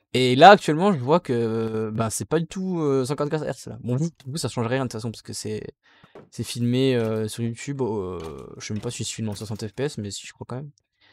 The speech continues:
Mais bref, en gros, c'est beaucoup plus fluide, euh, visuellement, quoi. Et, euh...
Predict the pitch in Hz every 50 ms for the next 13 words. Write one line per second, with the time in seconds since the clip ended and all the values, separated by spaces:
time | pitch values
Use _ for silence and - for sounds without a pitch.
0 | _ _ _ _ _ _ _ _ - 113 120 123 123 120 113 120 170 175 - -
1 | - 120 117 127 165 175 - - 113 120 123 156 143 - - - 160 147 131 123
2 | 120 117 117 117 113 110 107 98 - - - - _ _ - - 113 113 110 113
3 | 135 147 160 143 117 - - _ _ _ - - - _ - - _ _ _ _
4 | _ _ _ _ _ - - 107 110 110 107 104 104 104 101 98